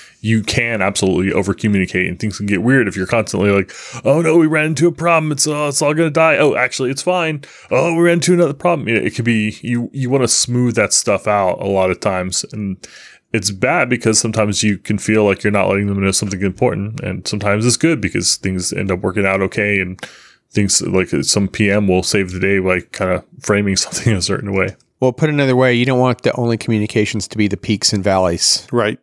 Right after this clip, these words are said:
Speaker 1: Yeah.
Speaker 3: It's, it's like dollar cost averaging on, on investments, right? It will smooth out over time. Don't bring up every little thing that happens, right? Th-, it's part of development.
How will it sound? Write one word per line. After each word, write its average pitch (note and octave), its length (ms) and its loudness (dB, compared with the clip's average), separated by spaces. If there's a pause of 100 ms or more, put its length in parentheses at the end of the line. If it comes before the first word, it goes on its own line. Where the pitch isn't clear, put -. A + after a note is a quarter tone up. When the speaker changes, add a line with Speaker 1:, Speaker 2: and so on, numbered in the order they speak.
Speaker 1:
Yeah. A2 240 -2 (280)
Speaker 3:
It's, E3 160 2
it's E3+ 200 2
like C#3 200 0
dollar B2+ 260 2
cost A#2+ 360 -2
averaging G#2+ 520 -2
on, G#2+ 340 -2
on G#2+ 220 -4
investments, G#2 600 -4
right? G2+ 200 -4
It B2 160 -2
will D3+ 260 4
smooth C#3 380 2
out A#2+ 160 4
over G#2+ 220 -4
time. G2+ 360 -4 (160)
Don't C3+ 300 2
bring C3 280 2
up A#2+ 220 0
every B2 500 2
little A2+ 200 0
thing A2+ 260 -2
that G2 160 0
happens, G#2+ 400 -6
right? A2 320 0
Th-, C3+ 160 2
it's D#3 140 -2
part F3 220 -4
of B2+ 80 -4
development. A2 500 -4